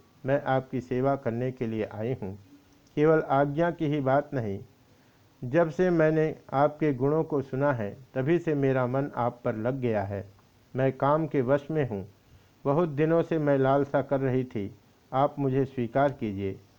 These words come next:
उर्वशी की बात सुनकर अर्जुन संकोच के मारे धरती में गड़ से गए।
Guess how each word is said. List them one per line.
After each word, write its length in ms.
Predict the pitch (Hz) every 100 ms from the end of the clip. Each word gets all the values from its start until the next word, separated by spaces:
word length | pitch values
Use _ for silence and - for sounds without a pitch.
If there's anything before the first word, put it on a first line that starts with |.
| _ _ -
उर्वशी 420 | 151 170 165 185
की 160 | 170 147
बात 260 | 139 156
सुनकर 420 | 151 143 135 143
अर्जुन 460 | 135 127 123 147 139
संकोच 540 | - 123 113 147 147
के 140 | - 131
मारे 340 | 120 127 127
धरती 420 | 98 113 123 151
में 280 | 151 120 101
गड़ 180 | 123 135
से 180 | 135 110
गए। 280 | 101 92